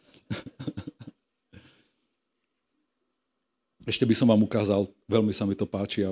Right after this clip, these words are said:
aby to nebolo moc vyučujúce, toto som si vybral, ale veľmi sa mi páči spolupráca Ježiša a Ducha Svätého. E, Duch Svätý pripravoval cestu Ježišovi. Keď sa Ježiš mal narodiť, to, čo sa tam dialo, tá príprava, to robil Duch Svätý.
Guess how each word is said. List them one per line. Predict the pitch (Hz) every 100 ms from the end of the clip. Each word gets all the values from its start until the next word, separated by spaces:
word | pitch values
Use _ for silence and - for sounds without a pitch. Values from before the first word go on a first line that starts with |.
| 123 98
aby | 104
to | 117
nebolo | 107 104
moc | 104 104
vyučujúce, | 101 107 107 107 -
toto | 101 104
som | 107 107
si | -
vybral, | 98 95 95 95 - - _ 104
ale | 101
veľmi | 92 113 113
sa | 117
mi | 107
páči | 104 101 -
spolupráca | - 113 107 107 98 101
Ježiša | 98 95 - 90
a |
Ducha | 95 -
Svätého. | - 104 92 101 92 - _ _ _ -
E, | 104
Duch | 92 123 -
Svätý | - 147 147 110 113 - _
pripravoval | 120 131 123 113 110 101 98 95 -
cestu | 107 - 98
Ježišovi. | 92 101 - 90 85 _ _ _ _ _ _ _ _ _ _ _ _ _ _ _ _ -
Keď |
sa | 101 101
Ježiš | 104 110
mal | 104
narodiť, | 98 101 104 113 120 - _ _ _ -
to, | 117
čo | - - 123
sa | 127
tam | 113
dialo, | 101 104 123
tá | 120 98
príprava, | 110 104 113 110
to | -
robil | 104 104 95
Duch | 87 98
Svätý. | - 95 - 92